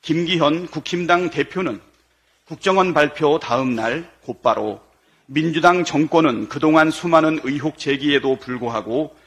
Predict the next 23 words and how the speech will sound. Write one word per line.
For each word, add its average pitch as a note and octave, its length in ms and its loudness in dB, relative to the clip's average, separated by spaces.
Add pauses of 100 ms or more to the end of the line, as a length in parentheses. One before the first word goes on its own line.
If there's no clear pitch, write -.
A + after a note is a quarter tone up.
(160)
개선 D#3+ 400 0
조치는커녕 E3 880 -4 (240)
실태 E3 480 -2
파악조차 F3 640 -4
하지 C3+ 260 -4
않고 C#3 420 -4 (240)
버텼다면서 A#2+ 1000 -8 (840)
그들이 E3+ 360 2
태만으로 F#3 540 2
시스템을 G3+ 560 -2
방치한 F3+ 480 -2
것이 D3+ 260 0
아니라 A#2 520 -2 (180)
선거 G3 500 0
결과를 C#3+ 560 0 (240)
자신들의 B2 640 0
입맛대로 E3 640 0
조작하기 D3 640 -6
위한 B2 440 -6 (300)
대역 D3 440 0
음모의 D3 400 2
수단은 D3+ 540 -2
아니었는지 C3 800 -2